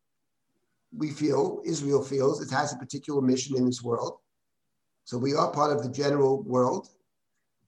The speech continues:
but we have a particular mission, those who choose to be part of that mission. So in the case of Shlomo, on one hand, you have the man who marries a thousand wives. And the book of Mulachim is clear, as is the Agadot,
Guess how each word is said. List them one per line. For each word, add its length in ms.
but 80
we 140
have 140
a 60
particular 480
mission, 320
those 220
who 120
choose 440
to 180
be 140
part 220
of 100
that 140
mission. 300
So 560
in 80
the 60
case 260
of 100
Shlomo, 480
on 200
one 240
hand, 320
you 80
have 100
the 80
man 200
who 140
marries 340
a 40
thousand 400
wives. 560
And 440
the 80
book 220
of 80
Mulachim 500
is 140
clear, 640
as 200
is 180
the 80
Agadot, 720